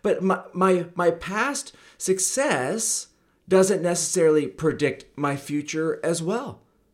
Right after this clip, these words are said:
I believe when it comes to life and when it, when it comes to today, that's the key word, today.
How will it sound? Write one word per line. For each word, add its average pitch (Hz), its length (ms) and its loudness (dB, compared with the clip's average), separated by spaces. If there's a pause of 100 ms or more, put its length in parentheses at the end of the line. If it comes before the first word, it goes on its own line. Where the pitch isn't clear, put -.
(1000)
I 190 80 -4
believe 233 260 -2
when 196 120 -2
it - 140 -4
comes 190 360 -4
to 170 380 0
life 143 420 -6
and 143 120 -4
when 139 100 -6
it, 139 140 -10
when 147 120 -2
it 131 80 -6
comes 160 360 -4
to - 80 -18
today, 98 640 -4 (160)
that's 147 260 -6
the - 80 -10
key 151 220 -6
word, 104 320 -6 (180)
today. 110 580 -6